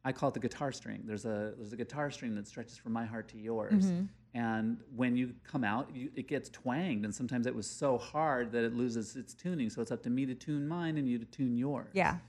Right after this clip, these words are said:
Speaker 1: And then our relationship can continue on. Now, you know, a lot of people are far more open with me 'cause they, I have shared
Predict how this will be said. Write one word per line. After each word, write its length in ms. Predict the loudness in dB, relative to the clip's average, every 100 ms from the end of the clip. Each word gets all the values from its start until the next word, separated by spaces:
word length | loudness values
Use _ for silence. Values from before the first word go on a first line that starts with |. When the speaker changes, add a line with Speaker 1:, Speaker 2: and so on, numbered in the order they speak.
| -16 _
Speaker 1:
And 140 | 0 2
then 240 | 4 2 0
our 200 | 0 2
relationship 580 | 2 2 0 -2 -6 -12
can 120 | -12
continue 480 | -8 -6 -4 -2 -2
on. 240 | -2 -4 -8 -18 _ -2
Now, 340 | 0 2 0 -8 -6
you 100 | 0
know, 80 | 2
a 40 |
lot 160 | 4 2
of 60 | 2
people 520 | 0 4 4 2 -2 -4 2
are 160 | 2
far 280 | 2 4 4
more 180 | 6 4
open 260 | 4 4
with 180 | 4 2
me 100 | 0
'cause 200 | 0 0
they, 220 | 4 4 4
I 220 | 2 2
have 180 | 0 -2
shared 420 | 2 4 4